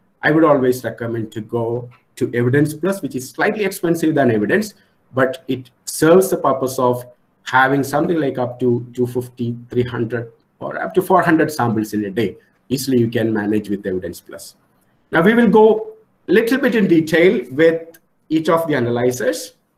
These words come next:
Now, here we have the multistat. So the multistat is designed to use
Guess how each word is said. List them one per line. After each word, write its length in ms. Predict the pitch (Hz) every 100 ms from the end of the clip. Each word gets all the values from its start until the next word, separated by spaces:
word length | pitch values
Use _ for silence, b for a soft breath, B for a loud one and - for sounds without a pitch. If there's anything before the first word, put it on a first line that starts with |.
| _ _ _ _ _ _ _ _ 113
Now, 540 | 127 139 143 - - _ _ _ _ _ _ _ _ _ _ _ _ _ _ _
here 460 | - - 214 208 -
we 160 | 147 147
have 260 | 143 139
the 80 | 127
multistat. 640 | 110 107 98 98 - 110 - - - _ _ _ _ _ _ _ -
So 120 | 143
the 80 | 151
multistat 880 | 175 208 247 - 143 120 139 - - _ _ _ _ _ -
is 200 | 147 151
designed 1000 | 127 117 143 147 147 147 185 240 - - _ _ _ -
to 120 | 156
use 580 | 143 139 160 185 185